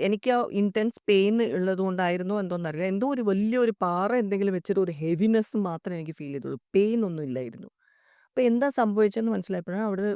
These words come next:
ചിലവില ശബ്ദം കേൾക്കാം, ആൾക്കാര് പുറത്തുനിന്ന് വരുന്നു. അപ്പൊ അപ്പോഴാണ് എന്തോ സംഭവിച്ചെന്ന് മനസ്സിലായി, ആരൊക്കെ കരയുന്നു. പിന്നെ ഞാൻ, എന്നെ, എന്നെ പിടിച്ച് പുറത്ത് ഈ വ-, വണ്ടിയുടെ അവിടെ ചാരി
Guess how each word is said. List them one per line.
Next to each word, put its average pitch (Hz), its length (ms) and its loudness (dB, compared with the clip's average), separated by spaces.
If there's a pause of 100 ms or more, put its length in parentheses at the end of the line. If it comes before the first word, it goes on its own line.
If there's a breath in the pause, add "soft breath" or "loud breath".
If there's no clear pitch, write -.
(160)
ചിലവില 185 400 0
ശബ്ദം 190 380 -4
കേൾക്കാം, 175 340 -6 (140)
ആൾക്കാര് 180 400 -4
പുറത്തുനിന്ന് 170 420 -4
വരുന്നു. 151 240 -4 (680)
അപ്പൊ 226 160 -2
അപ്പോഴാണ് 226 480 2
എന്തോ 233 320 2
സംഭവിച്ചെന്ന് 202 560 -2
മനസ്സിലായി, 214 320 -2
ആരൊക്കെ 190 440 -2
കരയുന്നു. 175 560 0 (420 soft breath)
പിന്നെ 233 160 2
ഞാൻ, 254 140 2
എന്നെ, 226 280 4
എന്നെ 226 180 4
പിടിച്ച് 226 300 -2
പുറത്ത് 208 460 2 (180)
ഈ 185 120 0
വ-, 180 200 2
വണ്ടിയുടെ 190 440 2
അവിടെ 190 220 0 (140)
ചാരി 180 360 -4